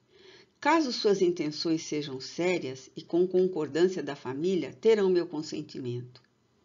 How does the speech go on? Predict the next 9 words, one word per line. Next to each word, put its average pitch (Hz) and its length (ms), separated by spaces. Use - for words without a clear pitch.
"Quer 190 240
dizer 165 440
que - 80
não 180 180
preciso 170 540
voltar 156 480
para 151 180
o 151 40
sótão?" 160 600